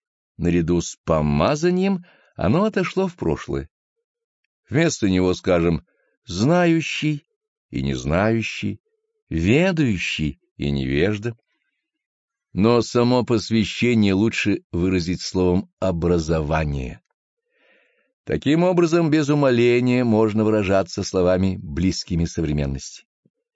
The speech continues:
Ни к чему лучше скрывать отжившими словами, когда тоже можно сказать понятнее для широких масс.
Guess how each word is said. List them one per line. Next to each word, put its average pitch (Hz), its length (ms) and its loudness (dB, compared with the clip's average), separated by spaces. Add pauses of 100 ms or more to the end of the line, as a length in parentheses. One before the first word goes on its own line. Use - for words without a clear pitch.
(1200)
Ни 175 160 2
к 170 80 -8
чему 240 420 0
лучше 113 560 2
скрывать 95 580 0 (220)
отжившими 156 680 -2
словами, 127 560 -2 (460)
когда 73 260 -4
тоже 113 500 0
можно 98 360 0
сказать 82 500 -2 (420)
понятнее 85 640 2
для 78 140 -4
широких 78 440 -4
масс. - 320 -10